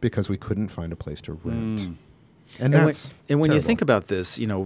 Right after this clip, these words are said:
Speaker 3: the thousand units that we're talking about is three percent of the housing
Speaker 2: Right.
Speaker 3: stock in the city.
Speaker 2: Yeah.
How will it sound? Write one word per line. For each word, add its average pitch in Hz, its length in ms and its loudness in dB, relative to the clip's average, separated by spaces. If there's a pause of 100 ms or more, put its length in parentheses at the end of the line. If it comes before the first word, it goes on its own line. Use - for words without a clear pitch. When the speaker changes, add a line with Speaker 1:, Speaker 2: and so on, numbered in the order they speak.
Speaker 3:
the 95 200 -4
thousand 131 600 2
units 123 440 -2
that 107 60 -2
we're 101 120 -4
talking 95 360 -8
about 69 440 -8
is 82 220 -6
three 117 400 -2
percent 110 580 -6
of 73 220 -14
the 76 140 -8
housing 87 380 -6
Speaker 2:
Right. 104 260 -2
Speaker 3:
stock 73 160 -10
in 90 60 -8
the 76 80 -12
city. 82 240 -8
Speaker 2:
Yeah. 73 60 -12